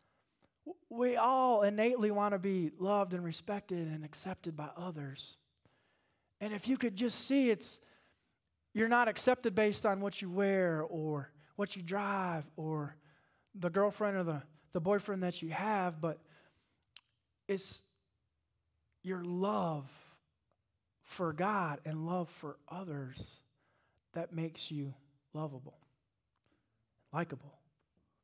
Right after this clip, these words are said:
and I would even say usable by God.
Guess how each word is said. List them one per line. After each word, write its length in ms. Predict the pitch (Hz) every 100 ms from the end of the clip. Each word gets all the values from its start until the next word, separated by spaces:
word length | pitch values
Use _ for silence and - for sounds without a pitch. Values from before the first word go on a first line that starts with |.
| _ _ _ _ _ _ _ -
and 100 | 156
I 120 | 170
would 160 | 196 180
even 260 | 170 165
say 400 | 156 175 180 175 - _ _ _ _ _ _ -
usable 720 | 151 226 214 185 143 139 - _ _ _ _ _ _ _ _ _ _ _ _ _ _
by 200 | 175 180
God. 340 | 180 202 143